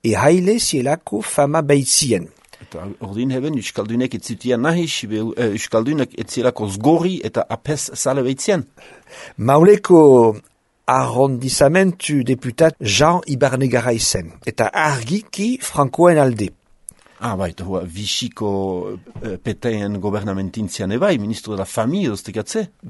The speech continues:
Speaker 1: Geo, bai, bena, eh, epe, eh, labur batetan, Vichyko gobernamentian, eh, sartu da, bai, eh, sei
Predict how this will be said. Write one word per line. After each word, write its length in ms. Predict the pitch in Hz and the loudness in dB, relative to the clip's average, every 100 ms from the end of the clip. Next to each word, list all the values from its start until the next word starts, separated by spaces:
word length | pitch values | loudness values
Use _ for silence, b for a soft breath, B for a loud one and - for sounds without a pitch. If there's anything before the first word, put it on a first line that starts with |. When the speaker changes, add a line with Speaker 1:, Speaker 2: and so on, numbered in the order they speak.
| 131 | -4
Speaker 1:
Geo, 300 | 120 175 147 | 6 6 6
bai, 180 | 120 139 | 4 2
bena, 260 | 123 123 120 117 113 104 104 104 101 101 _ - | 0 -2 0 0 0 -2 -4 -6 -10 -12 _ -4
eh, 80 | 139 | -4
epe, 320 | - 151 139 113 104 | -4 -2 0 0 -2
eh, 800 | 95 - - - 107 110 110 107 | -6 -8 -12 -14 -14 -10 -8 -2
labur 440 | 117 143 139 156 113 | 2 2 2 -2 -2
batetan, 760 | 113 - 139 143 135 160 277 - _ b b b b | -8 -6 -6 -2 0 0 -2 -12 _ b b b b
Vichyko 520 | 92 98 - 160 135 | -14 -10 -8 -4 -4
gobernamentian, 800 | 113 113 110 113 113 - 147 143 | -4 -6 -8 -10 -10 -6 -6 -6
eh, 120 | 113 | -8
sartu 440 | 104 - 139 - 123 | -6 -6 -6 -8 -6
da, 180 | 107 | -6
bai, 180 | 98 107 90 | -4 -6 -8
eh, 300 | 92 87 - - | -12 -14 -16 -12
sei 460 | - - 135 110 | -8 -4 -2 -4